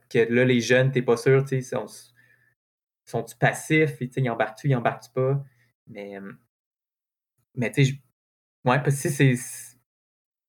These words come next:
si c'est juste d'avoir une vidéo de mon quotidien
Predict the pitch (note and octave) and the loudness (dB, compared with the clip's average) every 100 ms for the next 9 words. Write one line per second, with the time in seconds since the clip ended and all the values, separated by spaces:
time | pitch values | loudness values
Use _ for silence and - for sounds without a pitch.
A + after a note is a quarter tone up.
0 | _ A#2+ _ _ _ _ _ _ _ _ | _ _ _ _ _ _ _ _ _ _
1 | _ _ _ _ - - F3+ D#3 C3 F#3 | _ _ _ _ -14 -6 0 4 4 6
2 | D3 C3+ D#3 E3+ D3 D3+ D3 C#3 C#3 F#3+ | 6 6 6 6 4 4 6 6 6 6
3 | C3+ B2 C3+ D#3 D3+ C3+ A#2 C3 | 4 4 6 4 2 -4 -2 0